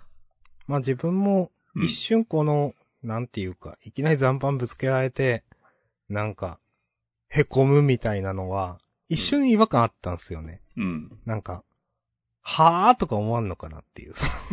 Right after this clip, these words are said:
Speaker 2: うん。
Speaker 1: <laughs>まあでも、記憶がなくなったからといっ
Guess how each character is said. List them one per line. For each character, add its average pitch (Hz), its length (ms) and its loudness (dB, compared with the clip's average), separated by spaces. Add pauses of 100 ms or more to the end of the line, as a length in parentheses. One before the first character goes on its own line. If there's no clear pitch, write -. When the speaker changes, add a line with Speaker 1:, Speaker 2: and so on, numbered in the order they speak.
Speaker 2:
う 110 40 -6
ん。 92 320 -4 (640)
Speaker 1:
<laughs> - 580 -14
ま 196 140 4
あ 170 60 0
で 180 120 -2
も、 135 360 0 (840)
記 - 140 0
憶 - 300 -2
が 262 80 0
な 180 160 0
く - 120 -4
な 180 120 0
っ 226 60 -8 (200)
た 180 140 -4
か 143 160 0
ら 127 120 2
と - 160 -6
い 107 80 -2
っ - 40 -8